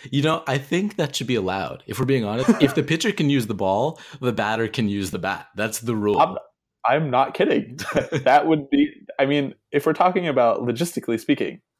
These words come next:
Speaker 2: that, it makes sense.
Speaker 1: Yeah, like,
Speaker 2: Because
Speaker 1: why, why did we draw the line there arbitrarily? <laughs>
Speaker 2: Yeah, why? The pitcher's weapon of choice is a ball that can kill someone, and the batter's weapon of choice is a bat that can kill someone. I mean, you're, that's the thing you're using in the game. So therefore, that would be,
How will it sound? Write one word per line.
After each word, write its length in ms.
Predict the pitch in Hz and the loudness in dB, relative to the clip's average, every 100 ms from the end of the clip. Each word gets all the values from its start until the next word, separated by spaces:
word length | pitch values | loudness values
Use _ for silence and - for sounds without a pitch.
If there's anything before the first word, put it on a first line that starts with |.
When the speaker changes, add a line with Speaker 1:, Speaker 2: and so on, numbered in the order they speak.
| _ _ | _ _
Speaker 2:
that, 220 | 139 131 - | 0 0 0
it 60 | |
makes 200 | 131 113 | -2 -4
sense. 340 | - 92 - - _ _ - | -4 -6 -6 -20 _ _ -4
Speaker 1:
Yeah, 200 | 95 - | -4 -2
like, 120 | 117 | -4
Speaker 2:
Because 120 | 113 | -2
Speaker 1:
why, 280 | 110 123 151 135 117 | 0 2 0 -2 -2
why 180 | 123 | -2
did 140 | 147 135 | -2 -2
we 100 | 139 | -4
draw 280 | 110 107 104 | 0 0 0
the 100 | 95 | -2
line 480 | 90 87 92 87 | -4 -4 -4 -6
there 300 | 82 76 71 - | -6 -8 -8 -8
arbitrarily? 920 | 85 113 - - - 131 131 - - - _ | -8 -6 -6 -6 -6 -6 -6 -6 -10 -18 _
<laughs> 40 | _ 254 | _ -8
Speaker 2:
Yeah, 380 | 208 381 320 - | 0 4 4 4
why? 340 | - - 320 117 | 2 6 6 4
The 120 | 123 | 2
pitcher's 340 | 180 175 175 | 0 2 4
weapon 240 | 180 165 160 | 4 2 0
of 100 | 143 | 4
choice 200 | 160 160 | 4 6
is 100 | 143 | 4
a 60 | |
ball 240 | 123 139 139 | 6 6 6
that 180 | 131 | 4
can 100 | 123 | 0
kill 160 | 113 113 | 0 0
someone, 360 | - 104 101 120 | 0 0 -2 0
and 100 | 123 | 0
the 60 | |
batter's 340 | 113 120 131 131 | 4 4 4 2
weapon 260 | 113 120 | 0 0
of 120 | 113 | -4
choice 260 | - 110 - | 0 -2 -2
is 80 | 110 | -4
a 80 | 113 | 2
bat 240 | 175 113 | 2 2
that 120 | 107 | 0
can 120 | 107 | -4
kill 160 | - - | -4 -4
someone. 420 | - - - 170 - | -4 -6 -6 -6 -6
I 20 | 135 | -4
mean, 180 | 127 | -2
you're, 180 | 127 139 - _ | 2 2 0 _
that's 180 | 143 - | 2 4
the 80 | 165 | 2
thing 160 | 170 | 4
you're 100 | 151 | 6
using 280 | 143 156 147 | 6 6 2
in 100 | 127 | 0
the 80 | 120 | 0
game. 320 | 123 107 107 - _ | 0 -2 -4 -10 _
So 80 | - | -2
therefore, 320 | 127 123 123 | 2 4 4
that 220 | 113 104 123 | 4 2 0
would 120 | 107 | 0
be, 300 | 120 110 | 0 0